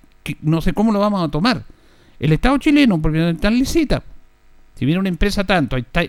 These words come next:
tres empresas para una licitación, porque han licitado puertos, hospitales, aeropuertos, ahí están los chinos, carreteras. Ellos licitan de acuerdo a la, a la, a las bases, no hay problema,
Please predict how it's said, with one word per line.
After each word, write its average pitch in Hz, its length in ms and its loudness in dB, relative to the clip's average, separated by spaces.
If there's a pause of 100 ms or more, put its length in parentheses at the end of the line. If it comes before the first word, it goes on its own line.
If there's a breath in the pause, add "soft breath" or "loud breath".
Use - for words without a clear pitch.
tres 208 240 2
empresas 202 760 2 (420 soft breath)
para 151 200 0
una 190 160 0
licitación, 180 800 0
porque 117 220 -2
han 139 80 0
licitado 135 500 -2
puertos, 156 800 -2
hospitales, 156 800 0 (340 soft breath)
aeropuertos, 160 1080 2
ahí 139 100 -2
están 151 220 0
los 135 120 -2
chinos, 185 340 0 (340 soft breath)
carreteras. 180 960 2 (1200)
Ellos 254 380 2
licitan 247 640 2
de 202 60 0
acuerdo 151 400 0
a 160 40 0
la, 175 300 -2
a 165 120 0
la, 160 160 0
a 151 200 -4
las 143 240 -4
bases, 233 540 0
no 165 140 0
hay 165 80 0
problema, 240 580 2